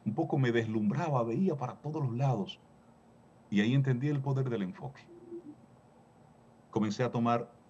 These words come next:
proyectos en particular, a formarme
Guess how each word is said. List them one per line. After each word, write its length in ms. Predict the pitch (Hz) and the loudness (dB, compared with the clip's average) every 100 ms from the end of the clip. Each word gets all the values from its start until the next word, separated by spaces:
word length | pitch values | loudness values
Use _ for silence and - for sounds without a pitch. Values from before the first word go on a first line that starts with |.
| - | -4
proyectos 640 | 98 98 113 - 135 - - | -2 0 -2 -4 -8 -8 -10
en 100 | 73 | -12
particular, 640 | 69 73 71 71 65 - - | -10 -12 -10 -8 -10 -10 -8
a 80 | 98 | -6
formarme 640 | 95 90 113 131 135 | -4 -2 0 0 0